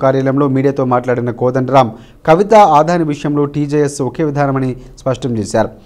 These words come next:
కవిత తన సొంత వ్యాపారాల కోసం అధికారాన్ని ఎలా దుర్వినియోగం చేస్తారని ప్రశ్నించారు. తీవ్ర ఆరోపణలు ఎదుర్కొంటున్న కవితను పార్టీ నుంచి కేసీఆర్ ముందు సస్పెండ్ చేయడం లేదన్నారు.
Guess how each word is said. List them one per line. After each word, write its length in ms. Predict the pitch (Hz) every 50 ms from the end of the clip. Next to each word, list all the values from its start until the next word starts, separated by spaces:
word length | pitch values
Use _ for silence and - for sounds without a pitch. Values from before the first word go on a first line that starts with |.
| - - _ _ -
కవిత 260 | 156 156 185 202 175 180
తన 120 | 170 160
సొంత 320 | 156 - 151 156 165 175
వ్యాపారాల 460 | 165 156 143 139 143 139 151 143 139 139
కోసం 340 | 139 143 131 - - 131
అధికారాన్ని 420 | 120 123 135 131 147 135 131 135 123
ఎలా 140 | 120 127 135
దుర్వినియోగం 560 | 131 127 127 127 139 160 160 151 147 139 131 -
చేస్తారని 340 | 131 127 - 147 123 127 120
ప్రశ్నించారు. 580 | 110 113 113 110 - 117 107 - 113 113 110 110 - - - - - - -
తీవ్ర 220 | 180 190 202 226 220
ఆరోపణలు 420 | 190 180 190 208 202 - 196 180
ఎదుర్కొంటున్న 600 | 165 165 165 165 170 156 147 - 151 156 151 135 - - - - - _ -
కవితను 360 | 147 151 160 175 170 180 202
పార్టీ 340 | 180 151 139 139 139 156 156
నుంచి 260 | 151 143 - 143 135
కేసీఆర్ 480 | 135 - 143 143 143 - 156 143 131
ముందు 420 | 123 117 123 135 156 151 143 123 - - - - - -
సస్పెండ్ 400 | 139 135 - 190 180 160 - 160
చేయడం 200 | 147 143 139 139
లేదన్నారు. 440 | 135 131 131 135 143 160 214 294